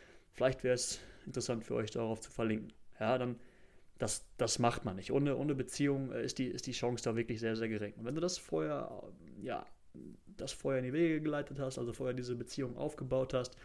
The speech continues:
dann sind die Chancen dafür sehr, sehr, sehr viel besser. Ja? Also das waren im Endeffekt jetzt die drei Schritte, die ich dir empfehle, um wirklich Backlinks nachhaltig aufzubauen. Es ist, es ist nicht einfach. Wie gesagt, also dieses, dieses, diese Off-Page-Optimierung, das Backlink-Building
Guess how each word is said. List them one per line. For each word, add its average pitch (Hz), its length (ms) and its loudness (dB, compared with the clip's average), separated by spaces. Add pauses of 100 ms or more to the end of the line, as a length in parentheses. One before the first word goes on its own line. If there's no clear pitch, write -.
(320)
dann 113 120 -4
sind 131 120 -4
die 123 60 -4
Chancen 127 380 2
dafür 117 380 -2 (240)
sehr, 131 260 2
sehr, 123 180 0
sehr 113 220 0
viel 113 200 0
besser. - 280 -4 (880)
Ja? 123 180 -6 (580)
Also 110 120 -4
das 185 200 0
waren 156 120 0
im 143 80 -2
Endeffekt 147 280 -4
jetzt 123 200 -6
die 127 160 -8
drei 131 300 2 (480)
Schritte, 170 420 0
die 135 80 -2
ich 139 140 -6
dir 127 200 2 (360)
empfehle, 160 560 2
um 131 160 -2
wirklich 135 340 -2 (380)
Backlinks 131 600 -2 (200)
nachhaltig 123 640 -2
aufzubauen. 143 480 -2
Es 139 100 -4
ist, - 260 0 (280)
es - 100 -6
ist 185 140 2
nicht 185 180 0
einfach. 117 420 -6
Wie 131 80 -4
gesagt, 139 300 0
also 113 140 -4
dieses, 123 200 -2
dieses, 120 320 -6
diese 120 160 -4
Off-Page-Optimierung, 143 840 -2
das 117 160 -6
Backlink-Building 139 680 2